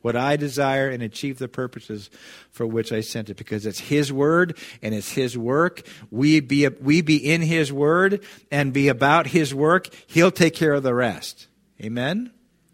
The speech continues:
And, um, that we would have that assurance so that we can fully, abundantly, aboundingly, encouragingly, enthusiastically give ourselves fully to the work of the Lord.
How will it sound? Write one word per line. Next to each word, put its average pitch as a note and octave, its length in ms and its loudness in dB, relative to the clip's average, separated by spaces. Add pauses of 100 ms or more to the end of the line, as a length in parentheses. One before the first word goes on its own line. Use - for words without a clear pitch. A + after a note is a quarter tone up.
(640)
And, A2 400 -6
um, G2 400 -8 (1600)
that G#2 100 -4
we C3 380 2 (100)
would G#2+ 500 -6 (280)
have D3+ 340 0
that B2+ 320 0
assurance C3+ 460 -2
so C3+ 100 -4
that A#2+ 160 -4
we D3 160 2
can D#3+ 380 2
fully, C#3+ 680 0 (480)
abundantly, C3+ 800 2
aboundingly, B2+ 1040 0 (260)
encouragingly, C3 880 0
enthusiastically D#3+ 1080 2
give D3 220 4
ourselves C3+ 600 0
fully C#3+ 400 -2
to A2 120 -8
the G#2+ 100 -6
work A#2+ 240 -4
of A2+ 80 -4
the G2+ 80 -8
Lord. G#2 460 -8